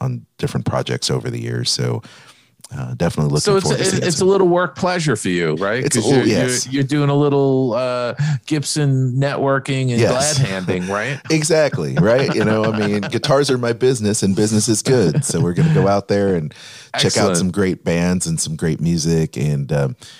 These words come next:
Speaker 1: and it's gonna be a lot of fun. And the kids love music. They are not only big fans of Disney and musicals and, and checking out animation, but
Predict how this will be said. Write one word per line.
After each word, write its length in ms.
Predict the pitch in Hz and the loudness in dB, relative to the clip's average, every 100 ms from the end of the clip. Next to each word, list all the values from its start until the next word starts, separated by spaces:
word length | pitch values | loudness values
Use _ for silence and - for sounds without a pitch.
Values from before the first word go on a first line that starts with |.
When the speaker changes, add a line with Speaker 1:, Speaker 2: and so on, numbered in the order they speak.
| - _ | -20 _
Speaker 1:
and 600 | 78 73 73 69 69 69 - | -2 0 0 0 -2 -4 -4
it's 220 | 85 - | -6 -2
gonna 180 | 104 92 | -2 0
be 120 | 87 | 0
a 80 | 82 | 0
lot 200 | 78 71 | 2 0
of 80 | |
fun. 400 | 67 - 87 87 82 | -4 -2 0 0 0
And 220 | 85 80 | -2 -2
the 80 | 76 | -4
kids 600 | - - 156 156 139 127 - | -2 0 2 2 0 -6 -6
love 640 | 85 85 82 85 82 80 71 78 | -4 0 0 2 0 -2 -4 -8
music. 560 | 82 82 82 73 55 - | -4 -2 -2 -2 -6 -6
They 160 | 80 80 | -2 0
are 180 | 76 73 - | 0 -4 -4
not 240 | 90 92 | 0 2
only 200 | 90 82 | 0 0
big 200 | 73 78 | -2 -6
fans 340 | - 80 80 | -4 -2 -2
of 120 | 76 - | -4 -4
Disney 460 | 82 78 80 78 | -4 -2 -2 -2
and 140 | 76 71 | -2 -2
musicals 800 | 82 80 82 80 78 73 73 73 | -2 -4 -4 -2 0 -2 -2 -4
and, 140 | 67 - - - - | -6 -10 -20 -20 -8
and 140 | - | -6
checking 300 | - 82 82 | -4 -2 -2
out 140 | 76 69 | -2 -2
animation, 720 | 69 67 82 85 - 73 71 | -2 -2 -2 0 0 -2 -2
but 200 | 71 | -4